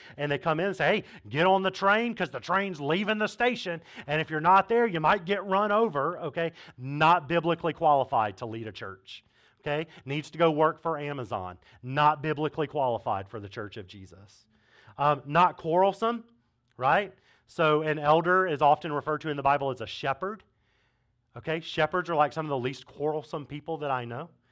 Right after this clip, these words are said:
Like, they have to be gentle. They have to be caring.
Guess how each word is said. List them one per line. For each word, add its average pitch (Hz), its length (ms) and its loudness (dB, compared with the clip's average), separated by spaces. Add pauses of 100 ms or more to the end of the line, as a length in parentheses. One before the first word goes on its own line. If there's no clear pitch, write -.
(300)
Like, 143 220 2
they 160 160 4
have 147 260 2
to 160 80 -8
be 135 220 -8
gentle. 123 640 -10 (380)
They 139 160 0
have 147 320 2
to 135 280 0 (320)
be 147 120 -4
caring. 151 720 -4